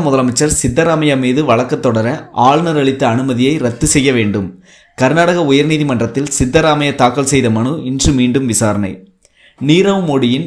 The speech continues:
இருபத்தி ஒன்பது கோடி ரூபாய் சொத்து மதிப்புகள் முடக்கம். சட்டவிரோத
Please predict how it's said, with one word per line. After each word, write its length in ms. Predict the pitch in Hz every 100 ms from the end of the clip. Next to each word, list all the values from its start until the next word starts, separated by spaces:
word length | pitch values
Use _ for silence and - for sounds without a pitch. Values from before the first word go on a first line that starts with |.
| 139
இருபத்தி 320 | 139 196 - 180
ஒன்பது 220 | 151 139 135
கோடி 200 | 131 131
ரூபாய் 260 | 131 143 139
சொத்து 240 | 135 135 151
மதிப்புகள் 420 | 131 117 110 123 160 123
முடக்கம். 400 | 123 120 117 90 - _ _ _
சட்டவிரோத 640 | - 131 - 185 170 165